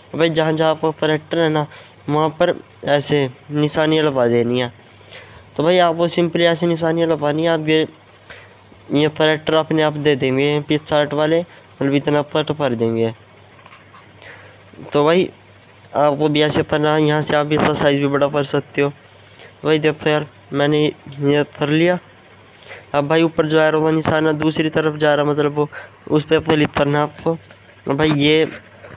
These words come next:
आधी जगह भाई, ये ऐसे बच जाएगा। तो यार, जो first option है, brush छपा है, आपको simply इस पर आना है। और भाई, इस पर आने के बाद जहाँ जहाँ से बच गया,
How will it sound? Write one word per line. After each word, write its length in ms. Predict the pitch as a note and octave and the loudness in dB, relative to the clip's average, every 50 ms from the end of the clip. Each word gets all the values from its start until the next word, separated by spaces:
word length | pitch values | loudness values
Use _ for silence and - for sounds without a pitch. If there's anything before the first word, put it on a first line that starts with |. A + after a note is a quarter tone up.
| - - - - - - - - - | -18 -18 -18 -20 -20 -20 -14 -6 -2
आधी 280 | - D3 D#3 C#3+ D3+ D#3+ | 0 0 2 2 2 2
जगह 320 | D3+ D#3+ D#3 D#3+ D#3 D3+ | 2 4 4 4 4 2
भाई, 180 | D3 D3 D#3+ D#3+ | 2 2 2 2
ये 120 | D#3+ D#3 | 4 4
ऐसे 300 | D#3 D#3 D3+ D3 D3+ D#3+ | 4 2 2 2 2 0
बच 240 | D3+ D3 D#3 D3+ - D#3+ | 0 0 -2 -2 -2 -2
जाएगा। 300 | D#3 D#3 D3+ C#3 C#3 C#3+ | 0 0 2 2 0 0
तो 160 | C#3+ D3+ D#3 | 0 2 2
यार, 200 | D#3+ D#3 D#3 D3+ | 2 2 2 0
जो 260 | D3+ D3+ D3+ D3+ D3+ | 0 0 0 0 0
first 360 | D3 - - - D#3 D3+ - | -2 -4 -2 -2 -2 0 -2
option 220 | D#3+ E3 - F#3 F#3 | -2 -2 0 0 2
है, 100 | F3 D#3+ | 2 2
brush 400 | D3+ C#3+ D3 C#3+ D3 C#3+ - - | 2 2 2 0 0 0 -2 -6
छपा 200 | - - D3 C#3+ | -8 -4 -2 -2
है, 120 | C#3+ C#3 - - - - - - - - - - - - - - C3 | -2 -4 -4 -12 -20 -20 -20 -20 -20 -20 -20 -20 -20 -18 -8 -4 -2
आपको 200 | C#3 C#3 D3+ D#3 | 0 0 0 0
simply 300 | D3 D#3+ D#3+ D#3 D3+ D#3+ | 0 0 -2 0 0 0
इस 160 | D#3+ D#3 D3 | 0 0 -2
पर 160 | - - D#3+ | -2 -2 0
आना 240 | D#3+ D3+ D3+ E3 F3+ | 0 0 0 0 0
है। 120 | G3+ G3+ - - - - - - - - - - - - - - - - - - - - - - - - - - - - - | -2 -2 -6 -10 -20 -20 -20 -20 -20 -20 -20 -20 -20 -20 -20 -18 -18 -18 -18 -20 -20 -20 -20 -20 -20 -20 -20 -20 -14 -8 -4
और 80 | C3 C3+ | -2 0
भाई, 140 | C#3 D3+ D#3 | 2 2 0
इस 80 | D3 | 0
पर 120 | - - D#3 | 0 0 0
आने 200 | D3+ D3+ D3+ D3+ | 2 2 2 0
के 80 | D#3 | 0
बाद 340 | D3+ D#3+ E3+ F3+ F#3 - - - - - - - - - - - - - - | 2 2 0 0 -2 -6 -10 -14 -18 -20 -20 -20 -20 -20 -18 -18 -12 -8 -4
जहाँ 200 | C#3+ D3+ D#3 D#3+ | 0 2 2 2
जहाँ 200 | D#3+ D#3+ D#3+ D#3+ | 2 2 0 0
से 120 | D3+ E3 | 0 -2
बच 300 | D#3+ D3+ D#3 D#3 D3+ - | -2 -2 -2 -2 0 -2
गया, 340 | D#3 D3 D#3 D#3 E3 E3+ E3+ | -2 0 0 0 0 0 -4